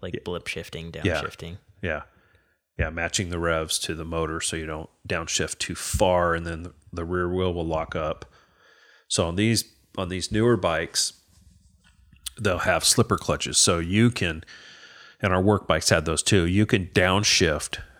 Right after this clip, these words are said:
Speaker 2: as fast as you want, but you're not gonna lock up the rear wheel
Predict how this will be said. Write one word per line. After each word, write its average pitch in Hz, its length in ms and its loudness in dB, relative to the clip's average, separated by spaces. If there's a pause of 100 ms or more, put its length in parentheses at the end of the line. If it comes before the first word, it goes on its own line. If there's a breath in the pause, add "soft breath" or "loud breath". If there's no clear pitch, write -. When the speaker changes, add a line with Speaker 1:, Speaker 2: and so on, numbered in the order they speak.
(1200 loud breath)
Speaker 2:
as 92 180 2
fast 92 440 2
as 98 140 2
you 101 140 0
want, 95 420 0 (260)
but 87 200 0
you're 82 160 -6
not 78 240 -4
gonna 80 180 -6
lock 73 300 -4
up 80 140 -6
the 82 80 -8
rear 80 180 -6
wheel 78 520 -6